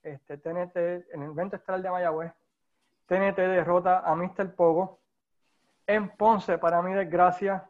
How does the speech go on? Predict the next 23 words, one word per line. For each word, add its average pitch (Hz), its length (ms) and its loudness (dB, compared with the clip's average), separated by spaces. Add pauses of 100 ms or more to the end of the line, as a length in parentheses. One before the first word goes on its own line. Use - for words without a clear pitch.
Carlos 175 340 0
Colón 175 440 -2
derrota 165 600 0
a 147 140 -2
Hércules 175 360 -4
Ayala 156 460 2
para 147 180 -4
ganar 147 240 -6
el 151 100 -12
campeonato 156 800 -4 (560)
universal 190 720 2
de 170 140 2
la 147 260 0
W 170 260 -2
W 180 240 -2
C 175 280 -4
en 196 280 -10
una 160 400 -2
noche 175 340 -6
que 165 120 -4
mi 160 80 -4
abuelo 170 340 0
celebró 180 640 -2